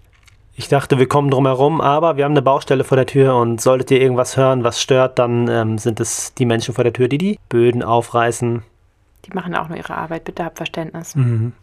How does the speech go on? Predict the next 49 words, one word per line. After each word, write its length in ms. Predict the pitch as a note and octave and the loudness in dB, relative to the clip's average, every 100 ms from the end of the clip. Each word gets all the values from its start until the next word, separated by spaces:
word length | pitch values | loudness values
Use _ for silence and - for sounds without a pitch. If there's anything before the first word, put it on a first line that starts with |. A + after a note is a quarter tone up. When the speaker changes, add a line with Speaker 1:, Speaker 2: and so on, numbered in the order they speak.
| _ - | _ -4
Speaker 2:
Und 200 | A#3+ G3+ | -2 -2
wie 80 | G3+ | -2
mit 180 | G3 F3+ | -2 4
jedem 300 | G3+ G#3+ F#3+ | 4 4 2
Lebensmittel 640 | F#3 F3+ F#3 F3+ F3 F3 | 0 -2 -4 -4 -2 -2
auf 140 | D#3+ | -2
der 180 | - E3 | -2 -4
Welt 280 | D#3 E3 D#3+ | -4 -6 -6
ist 160 | F3 F3+ | -8 -6
natürlich 840 | E3+ - F3 F3+ F3+ F3+ - - _ | -6 -4 -4 0 -2 -4 -12 -20 _
zu 240 | - G3+ | -2 -2
viel 340 | F#3+ - F3 E3+ | -2 -2 0 0
des 200 | E3 - | -2 -4
Guten 420 | E3 - E3 F3 | -6 -6 -8 -8
zu 160 | - - | -12 -14
viel 420 | - E3 D#3 E3 - | -10 -6 -4 -6 -8
des 160 | F#3 - | -10 -6
Guten. 440 | G#3+ F#3+ D3+ C#3 - | -6 -6 -6 -8 -10
Also 200 | - D#3 | -8 -6
natürlich 520 | D#3+ D#3+ - G3 F#3+ - | -6 -4 0 2 2 2
sollte 280 | E3 E3+ | -2 0
man 160 | E3+ E3 | -4 -4
keine 480 | - F3 F#3+ G3+ G3+ | -4 0 2 2 -2
kiloweise 880 | G3 - F#3 G3 E3 D#3+ D#3+ E3 E3 _ _ _ _ _ _ - | -6 -6 0 0 0 -4 -4 -6 -8 _ _ _ _ _ _ -18
Tofu- 420 | - F#3 F3+ F3+ | -4 -4 -2 -2
oder 160 | D#3+ D#3+ | -2 -2
Sojaprodukte 640 | D#3+ E3+ E3+ E3 E3+ - - | -2 -4 -4 -8 -8 -12 -12
zu 160 | - | -8
sich 220 | E3+ F3 | -6 -6
nehmen. 180 | F3 F3+ | -6 -6
Man 120 | F3 | -6
sollte 260 | E3 F3+ F3 | -4 -4 -4
aber 200 | D#3+ - | -4 -4
auch 140 | E3 | -4
nicht 300 | F#3 F#3+ - | -4 -4 -6
so 120 | F3+ G3 | -6 -4
viel 160 | G3 | -2
Wasser 260 | E3+ E3+ F3 | -2 -2 -4
trinken, 320 | - F3+ F3 | -6 -8 -6
bis 140 | F3 - | -10 -8
man 100 | E3+ | -8
davon 240 | E3+ F#3 | -6 -6
tot 200 | F#3 G3+ | -4 -6
umfällt, 400 | - G3+ - D3 | -6 -8 -6 -8
denn 100 | D3+ | -8
auch 140 | - - | -4 -2
das 200 | E3 - | -2 -4
ist 140 | - | -12
möglich. 420 | C#3 C#3 - - | -12 -12 -16 -20